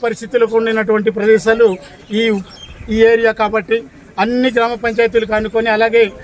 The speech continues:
అనంతగిరి దరిదాపు ఒక ఆరు పంచాయతీలు ఇక్కడ చాలా దగ్గరగా ఉన్నాయి. కాబట్టి నేను మరి కూటమి ప్రభుత్వం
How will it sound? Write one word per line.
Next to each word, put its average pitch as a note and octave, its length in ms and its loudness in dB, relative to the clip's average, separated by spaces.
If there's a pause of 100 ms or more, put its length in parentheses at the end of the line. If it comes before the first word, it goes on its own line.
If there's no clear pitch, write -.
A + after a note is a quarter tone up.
(200)
అనంతగిరి A#3+ 520 -2
దరిదాపు A3+ 400 0
ఒక A3 140 -4
ఆరు A3+ 180 -2
పంచాయతీలు A3 460 0 (360)
ఇక్కడ A#3 160 -4 (140)
చాలా A3+ 260 0
దగ్గరగా A#3+ 360 0
ఉన్నాయి. G3+ 200 -4 (440)
కాబట్టి B3+ 340 -2 (120)
నేను B3 200 -4 (680)
మరి B3 180 0 (920)
కూటమి C#4+ 340 0 (100)
ప్రభుత్వం B3 320 -4